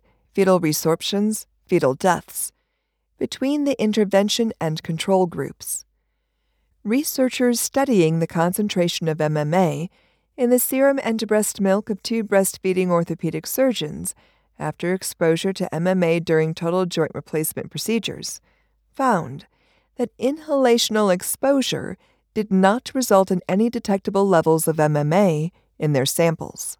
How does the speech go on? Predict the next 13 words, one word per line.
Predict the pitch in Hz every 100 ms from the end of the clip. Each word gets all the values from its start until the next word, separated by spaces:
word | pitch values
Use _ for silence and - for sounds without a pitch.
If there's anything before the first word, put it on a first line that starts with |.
| _ _ _ _ _ _ _ _ _ _
The | 277
researchers | 311 311 - 247 - 247 -
also | 233 277 277
took | 269 233 220
serum | - 202 196 190 -
and | 165 175
breast | 208 247 -
milk | 185 160 -
samples | - 151 147 160 185
from | - 165
two | - 185
healthy | 175 170 - 165
volunteers | 151 147 147 - 226 175 160 -